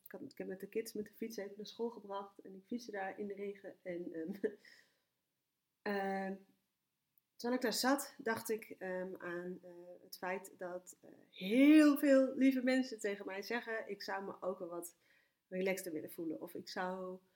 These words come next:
me wel, eh, ik zou wel wat minder willen piekeren bijvoorbeeld. Of ik zou ook wel minder bezig willen zijn met wat anderen denken. En ik zou ook wel, ehm, iets minder stress willen ervaren in mijn leven of in mijn werk. En, ehm,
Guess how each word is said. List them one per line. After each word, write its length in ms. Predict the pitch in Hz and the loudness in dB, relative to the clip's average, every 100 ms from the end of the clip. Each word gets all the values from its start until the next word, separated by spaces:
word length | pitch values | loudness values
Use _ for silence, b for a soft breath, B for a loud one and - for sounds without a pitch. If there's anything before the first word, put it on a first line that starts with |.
| _ _ _ _ _ _ _ _ _ _ _ | _ _ _ _ _ _ _ _ _ _ _
me 180 | 196 185 | -6 -2
wel, 520 | 190 175 175 175 - | 0 0 -2 -4 -4
eh, 260 | 165 165 | -8 -8
ik 100 | 196 | -6
zou 180 | - 196 | -4 -2
wel 120 | 165 | -4
wat 140 | 160 165 | -8 -6
minder 240 | 160 160 | -4 -2
willen 180 | 156 170 | -4 2
piekeren 360 | 285 311 285 262 | 6 6 6 -4
bijvoorbeeld. 460 | - - 123 143 | -6 -10 -10 -10
Of 180 | - - | -12 -14
ik 180 | - - | -14 -8
zou 260 | 196 185 - | -4 -2 4
ook 200 | 277 294 | 4 6
wel 340 | 214 190 - | 4 4 0
minder 280 | 208 285 285 | 6 8 8
bezig 280 | 254 254 - | 4 0 -2
willen 200 | 226 226 | -4 -2
zijn 260 | 220 208 | -2 -2
met 160 | 202 202 | -4 -6
wat 120 | 190 | -6
anderen 340 | 202 233 196 | -4 -4 -6
denken. 360 | - - 320 - | -10 -12 -12 -14
En 400 | - 170 170 175 | -14 -12 -10 -10
ik 160 | - - | -12 -14
zou 400 | - 131 165 165 | -10 -8 -8 -8
ook 260 | - 247 269 | 0 2 2
wel, 600 | 226 214 208 208 208 208 | 0 0 0 0 -2 -6
ehm, 520 | - 175 170 165 165 170 180 - _ | -10 -12 -12 -12 -10 -10 -12 -20 _
iets 140 | 202 | -12
minder 220 | 185 165 180 | -6 -6 -6
stress 300 | 262 320 311 | 2 2 4
willen 160 | 196 | 0
ervaren 380 | 170 180 170 170 | -2 -4 -6 -6
in 60 | 165 | -6
mijn 120 | 170 | -2
leven 540 | 190 220 208 190 185 | 0 0 -2 -6 -6
of 120 | - | -8
in 100 | - | -10
mijn 120 | 170 190 | -8 -4
werk. 360 | 233 233 233 | 0 0 -2
En, 260 | - 185 185 | -6 -10 -10
ehm, 200 | 170 | -12